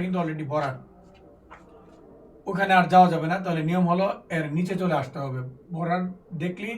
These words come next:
তার নিচে চলে আসতে হবে। আমরা এখানে ছয় দেব, তারপর আমরা এখানে সাত দেব, সাতের পরে এখানে আট হবে, আটের পরে উপরে গেলে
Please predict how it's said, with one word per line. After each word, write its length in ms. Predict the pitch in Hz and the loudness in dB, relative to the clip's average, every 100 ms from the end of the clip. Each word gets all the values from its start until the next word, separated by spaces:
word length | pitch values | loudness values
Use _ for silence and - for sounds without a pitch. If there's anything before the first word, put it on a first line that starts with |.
| - | -2
তার 180 | 175 180 180 165 | 0 0 -2 -8
নিচে 180 | 185 196 | -8 -8
চলে 140 | 190 156 | -6 -6
আসতে 160 | 127 - 135 | -6 -10 -10
হবে। 140 | 117 - - _ - | -12 -18 -20 _ -12
আমরা 140 | 143 147 | -6 -6
এখানে 160 | 143 131 | -6 -8
ছয় 180 | - 160 143 | -4 -4 -4
দেব, 120 | 120 120 - - - - - | -8 -10 -20 -20 -20 -20 -4
তারপর 280 | 156 156 175 180 | -2 -2 0 2
আমরা 120 | 175 170 | 2 -2
এখানে 180 | 180 185 - - | -2 -4 -8 -12
সাত 160 | 170 151 147 | -6 -6 -6
দেব, 120 | 160 185 - - _ - | -8 -8 -10 -20 _ -12
সাতের 280 | 170 170 165 | -10 -6 -4
পরে 140 | 165 151 | -4 -4
এখানে 200 | 151 160 - - 165 | -6 -8 -8 -4 -2
আট 100 | 170 | -2
হবে, 140 | 185 196 202 - - - 170 | -6 -6 -10 -20 -20 -6 -4
আটের 200 | 180 196 | -4 -4
পরে 120 | 196 202 | -4 -4
উপরে 200 | 190 196 185 | -2 -2 0
গেলে 160 | 180 | -2